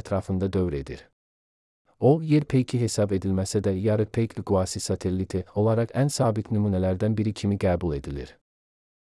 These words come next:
Zond asteroidin səthini on bir müxtəlif alət vasitəsilə təhlil edəcək. Bu alətlərə kameralar,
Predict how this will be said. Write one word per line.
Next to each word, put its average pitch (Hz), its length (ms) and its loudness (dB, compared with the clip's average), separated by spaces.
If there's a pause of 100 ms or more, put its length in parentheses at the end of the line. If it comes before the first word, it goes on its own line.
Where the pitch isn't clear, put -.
(180)
Zond 139 320 4
asteroidin 110 640 2
səthini 101 480 0
on 131 260 4
bir 120 220 4
müxtəlif 95 400 0
alət 101 400 0
vasitəsilə 95 560 -2
təhlil 92 480 -2
edəcək. 76 460 -6 (920)
Bu 147 160 6
alətlərə 113 560 2
kameralar, 98 640 0